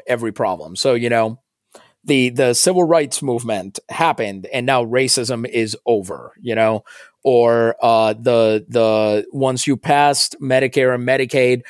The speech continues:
then there is no further need for an expansion of the welfare state. That once you do something, that's that. And, and you're just kind of supposed to move on and find the next thing to fight.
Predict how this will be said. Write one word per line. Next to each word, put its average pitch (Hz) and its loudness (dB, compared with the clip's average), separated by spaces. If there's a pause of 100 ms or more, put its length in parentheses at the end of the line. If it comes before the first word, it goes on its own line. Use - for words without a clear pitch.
(220)
then 131 -2
there 123 2
is 120 -2
no 135 2
further 135 2
need 120 -2
for 127 0
an 113 -4
expansion 110 -2
of 104 -8
the 107 -4
welfare 101 -4
state. 92 -2
That 120 2
once 127 -2
you 123 -4
do 165 2
something, 156 0 (340)
that's 123 0
that. 104 -2 (160)
And, 117 -2
and 113 -2 (200)
you're 131 2
just 135 0
kind 143 0
of 131 -6
supposed 131 -4
to 131 -8
move 120 0
on 117 2
and 110 -8
find 110 -2
the 104 -6
next 101 -4
thing 90 -10
to 85 -14
fight. 82 -8